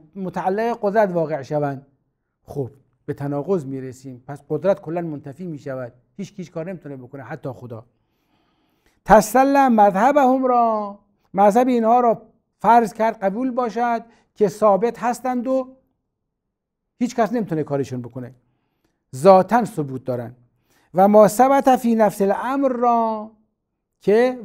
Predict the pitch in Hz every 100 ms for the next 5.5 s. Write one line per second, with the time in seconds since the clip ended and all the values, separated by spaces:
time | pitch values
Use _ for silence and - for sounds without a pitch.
0 | 180 202 208 233 247 165 - 226 185 -
1 | - 170 185 202 202 202 180 190 190 -
2 | _ _ _ _ _ _ _ _ _ 151
3 | 185 185 - _ _ _ - 170 170 196
4 | 190 185 233 302 - - _ _ _ _
5 | - 190 254 302